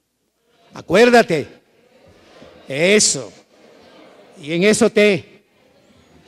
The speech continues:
convertirás". Bueno, pues a mí, pobre, me hicieron obispo castrense hace tres, hace tres años, ¿no? Voy, ya soy obispo yo hace diez, fui obispo auxiliar en Quito ocho años, y hace tres años me mandaron con los militares. Me costó la obediencia, ni saben ustedes.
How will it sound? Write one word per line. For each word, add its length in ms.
convertirás". 920
Bueno, 180
pues 140
a 80
mí, 120
pobre, 380
me 80
hicieron 500
obispo 340
castrense 520
hace 100
tres, 260
hace 220
tres 220
años, 340
¿no? 140
Voy, 140
ya 100
soy 180
obispo 360
yo 100
hace 160
diez, 380
fui 160
obispo 400
auxiliar 360
en 60
Quito 200
ocho 140
años, 240
y 60
hace 160
tres 120
años 240
me 100
mandaron 380
con 140
los 140
militares. 640
Me 240
costó 400
la 80
obediencia, 540
ni 100
saben 300
ustedes. 440